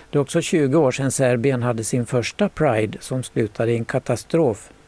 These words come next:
där högerextremister attackerade deltagare som lämnades utan skydd av polis. Över fyrtio personer skadades. Något som Belgrad Pride tänkte på när de valde Europride-slogan för i år, som är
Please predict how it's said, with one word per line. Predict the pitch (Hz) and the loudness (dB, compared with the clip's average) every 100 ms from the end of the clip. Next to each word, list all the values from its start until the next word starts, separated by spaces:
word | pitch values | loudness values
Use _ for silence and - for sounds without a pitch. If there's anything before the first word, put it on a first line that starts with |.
| - | -8
där | 120 113 107 - | -6 -4 -6 -8
högerextremister | 120 156 131 113 117 - 127 - - 131 131 135 - - 110 101 - - - | 0 2 2 0 0 -2 -8 -10 -8 -2 0 0 -2 -2 -2 -4 -16 -20 -10
attackerade | - - 120 - 123 110 107 113 | -8 -4 -4 0 0 0 0 0
deltagare | 117 107 - 110 110 107 | 0 -2 -2 -2 -2 -4
som | - 113 | -4 -2
lämnades | 117 110 104 104 110 - | -2 -2 -4 -8 -8 -4
utan | 170 - 190 165 | -4 -4 -6 -4
skydd | 120 123 - | -4 -4 -6
av | - 104 | -8 -8
polis. | - - - - - - - - - - - _ - - | -8 -10 -8 -14 -18 -20 -20 -20 -20 -20 -20 _ -20 -10
Över | 95 87 98 | -6 -6 -4
fyrtio | - 123 - | -4 -4 -4
personer | 139 - 120 104 | -4 -2 -4 -4
skadades. | - - 127 - 156 131 - - - - | -6 -4 -4 -4 -8 -12 -16 -20 -20 -4
Något | 147 139 | -4 0
som | 151 131 | 0 2
Belgrad | 123 131 120 127 120 | 2 2 2 0 -2
Pride | - 120 120 - | -2 0 0 -4
tänkte | - 131 107 185 | -2 -2 -2 -2
på | 165 | 0
när | 127 127 | 2 2
de | 120 | 2
valde | 123 120 113 | 2 2 2
Europride-slogan | 113 123 123 - 123 117 113 - - 147 170 147 113 104 104 - - - - | 2 2 0 0 0 0 -2 -8 -4 0 2 2 0 -2 -6 -10 -20 -20 -8
för | 123 | -2
i | 117 | 2
år, | 113 110 - | 2 0 -2
som | 220 127 | -6 -4
är | 117 107 | -4 -4